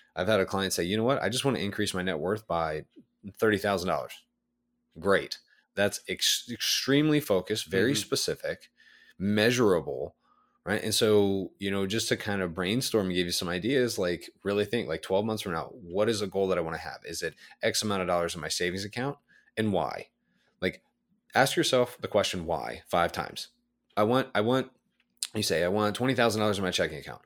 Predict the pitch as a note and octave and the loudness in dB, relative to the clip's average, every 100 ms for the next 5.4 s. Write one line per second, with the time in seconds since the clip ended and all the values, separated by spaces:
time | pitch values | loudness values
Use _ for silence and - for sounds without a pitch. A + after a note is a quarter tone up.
0 | - - - - F#2+ C#2+ G1+ - - - | -20 -20 -20 -4 -2 -2 -6 -14 -20 -20
1 | - F#2 F#2 E2 F2+ - G2 F#2+ F2+ F2 | -6 0 0 0 -4 -2 2 2 0 -4
2 | - G#2 G2+ G2 G2 G2 F#2 F#2 - G2+ | -6 -2 -2 -2 -2 -2 0 -2 -2 -2
3 | F#2+ F#2 D#2+ F2 - D#2+ - - - - | -2 -4 -6 -6 -6 -8 -10 -12 -12 -6
4 | F#2 - - _ - F2 F#2 - E2+ E2+ | -4 -4 -12 _ -4 -2 -4 -8 -8 -2
5 | F2+ B1+ G1+ - | -2 -2 -6 -10